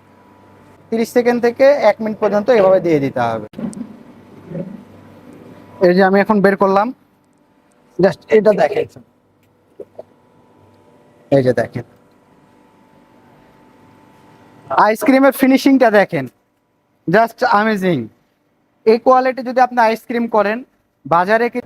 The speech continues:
যে আইসক্রিমগুলান আছে, আপনি কিন্তু বড় বড় কোম্পানির সাথে এরকম কোয়ালিটিফুল আইসক্রিম করলে কিন্তু আপনার ইজিলি মার্কেট করতে পারবেন। আর আইসক্রিমটা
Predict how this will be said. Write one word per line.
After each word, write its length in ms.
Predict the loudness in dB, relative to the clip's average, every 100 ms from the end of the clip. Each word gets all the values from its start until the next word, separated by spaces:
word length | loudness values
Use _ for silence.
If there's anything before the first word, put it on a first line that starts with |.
| -2
যে 80 | 2 2 0
আইসক্রিমগুলান 580 | -4 -4 -4 0 0 0 -2
আছে, 200 | -4 -8 -10 _ _ _ -4
আপনি 120 | -2 -4
কিন্তু 140 | -2 0
বড় 120 | 2 2
বড় 100 | 0 0
কোম্পানির 340 | -2 -2 -2 -6
সাথে 140 | -4 -4
এরকম 220 | -4 -6 -2
কোয়ালিটিফুল 440 | -2 -2 -4 -2 -2
আইসক্রিম 300 | -2 -8 -6 -2
করলে 160 | -2 -2
কিন্তু 160 | -2 0 -2
আপনার 240 | 0 -2 -2 -16 _ -2 0
ইজিলি 240 | 4 2 2
মার্কেট 240 | 0 -4 -4
করতে 180 | -2 0
পারবেন। 260 | 0 -2 -10 _ _ -2 0
আর 80 | 0 0
আইসক্রিমটা 540 | 0 -2 -2 0 2